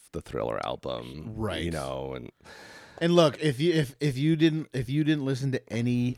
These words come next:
Speaker 2: artist who was a scumbag, you would have about four songs in your
Speaker 1: Be
Speaker 2: phone.
Speaker 1: impossible.
Speaker 2: Yeah.
Speaker 1: Yeah. But that period of Michael Jackson, I mean, that, I think that's off the Bad album, and, uh, which
Speaker 2: It is
Speaker 1: was,
Speaker 2: off the Bad album.
Speaker 1: you know, definitely a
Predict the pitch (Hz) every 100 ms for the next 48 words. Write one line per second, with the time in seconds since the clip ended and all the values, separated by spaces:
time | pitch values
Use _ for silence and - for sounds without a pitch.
0 | - 104 107 107 - 117 107 92 - -
1 | 107 101 98 104 107 110 113 98 104 98
2 | - 98 98 90 - - 107 101 117 101
3 | 95 92 92 127 117 98 76 69 69 73
4 | 65 64 67 - _ 95 90 82 71 -
5 | - - - 101 120 113 98 - - _
6 | 85 90 120 - - - 104 95 82 76
7 | 71 76 71 65 73 65 - 67 - 71
8 | 67 67 73 - - 78 76 67 65 -
9 | - - - - 64 - - 60 - -
10 | 90 76 71 71 - 60 52 50 - -
11 | 82 - 127 127 110 95 - 85 87 87
12 | 80 76 - 95 71 73 69 - 76 -
13 | 73